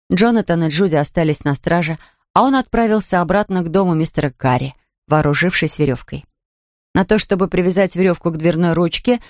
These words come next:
ушло куда больше времени, чем Пазингтон рассчитывал.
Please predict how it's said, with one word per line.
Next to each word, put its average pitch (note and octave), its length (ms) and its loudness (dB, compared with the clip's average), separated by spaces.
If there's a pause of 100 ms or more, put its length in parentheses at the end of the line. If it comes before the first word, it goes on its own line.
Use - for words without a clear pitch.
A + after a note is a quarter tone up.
(140)
ушло E3 380 0
куда G3 260 2
больше G#3 340 0
времени, E3 520 0
чем E3 200 0
Пазингтон D#3 540 0
рассчитывал. C3 600 -2